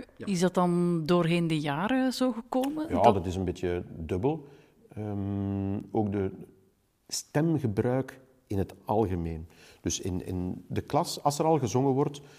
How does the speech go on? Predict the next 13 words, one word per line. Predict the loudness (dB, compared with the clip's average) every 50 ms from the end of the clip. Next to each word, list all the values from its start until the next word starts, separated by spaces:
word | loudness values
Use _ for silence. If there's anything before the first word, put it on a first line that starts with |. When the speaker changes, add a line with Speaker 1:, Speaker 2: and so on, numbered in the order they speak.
| -20 -20 -10 _
Speaker 1:
wordt | 2 2 4 4 2
er | 0
gezongen, | 2 2 2 4 4 4 4 2 -2 -4 -8 -16 -20 -20 -20 _ _ -14
ehm, | -10 -8 -8 -6 -6 -6 -6 -6 -6 -6 -6 -6 -6 -6 -8 -8
in | -4 -4
het | -2 -2 0
algemeen | -2 -2 -2 -4 -6 -4 -4 -4 -6 -8 -12
door | -14 -14 -14
een | -14 -8 -6
juf | -6
of | -4 -4
een | -4 -4 -2
meester | -2 -2 -2 -2 -4 -8